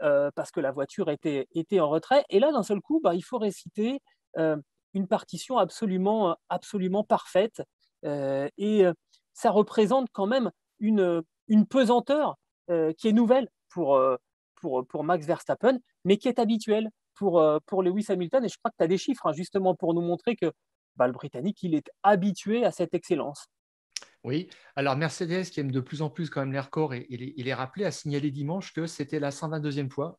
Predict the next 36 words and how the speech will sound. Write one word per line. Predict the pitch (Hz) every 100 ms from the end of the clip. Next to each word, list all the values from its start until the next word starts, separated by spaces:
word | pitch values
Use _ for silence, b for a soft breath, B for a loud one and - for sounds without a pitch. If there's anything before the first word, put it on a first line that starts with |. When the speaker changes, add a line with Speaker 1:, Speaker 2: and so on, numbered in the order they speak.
| -
Speaker 2:
nouveau | 143 143
record, | 139 135 180 -
qu'Hamilton | 156 147 135 180 160
était | 131 180
numéro | 143 143 147
un |
mondial. | 165 170 156 254 202 b b b b b b _ 135
Euh, | 135 127 123 123
Speaker 1:
C'est-à-dire | 147 165
leader | 170 196 226
Speaker 2:
depuis | 202 190 180
Speaker 1:
au, | 202
au |
classement | 190 202 - 214
des | 190
pilotes, | 175 185 131 -
hein. | 131 - -
Speaker 2:
C'est | - 147
ça. | 131 139 147 131
Euh, | 120 123 120 127
voilà, | 123 127 131
on | 127
compte | - 143
une | 156 139
place | 151 151 135
de, | 127 123
de, | 117
de | 139 135
numéro | 139 135 139
un |
mondial | 135 131 143 139
après, | 120 - 143 135
euh, | 117 113 113 - _ - _
un | 120
Grand | 117 123
Prix. | 127 233 254